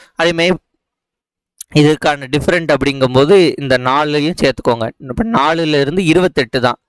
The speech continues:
எ-, இப்ப நாலு, பதினாலு, இருபத்தி நாலு,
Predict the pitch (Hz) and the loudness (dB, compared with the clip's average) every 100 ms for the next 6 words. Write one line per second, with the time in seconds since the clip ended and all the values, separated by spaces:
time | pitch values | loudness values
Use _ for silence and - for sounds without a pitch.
0 | _ _ _ _ _ - 359 135 135 139 | _ _ _ _ _ -16 -2 0 2 2
1 | 135 139 139 139 135 131 131 139 139 143 | 2 2 4 4 4 2 0 0 -2 -4
2 | - _ _ - 131 147 143 139 160 135 | -8 _ _ -2 0 2 2 0 0 2
3 | 143 147 - 135 123 143 | 2 0 0 0 2 4